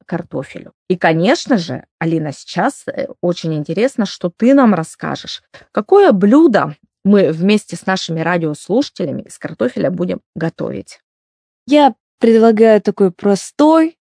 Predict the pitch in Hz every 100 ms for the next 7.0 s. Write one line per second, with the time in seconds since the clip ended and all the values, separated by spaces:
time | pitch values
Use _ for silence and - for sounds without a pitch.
0 | _ - 269 294 - 214 - 254 233 208
1 | 190 175 165 - 175 - - 214 214 214
2 | 220 285 - 233 202 - 226 214 202 190
3 | 185 175 175 339 - 349 _ 175 208 254
4 | 302 226 - 151 233 277 330 247 277 277
5 | 254 240 277 240 208 - 180 185 170 220
6 | 381 175 175 240 - 202 - 185 - 180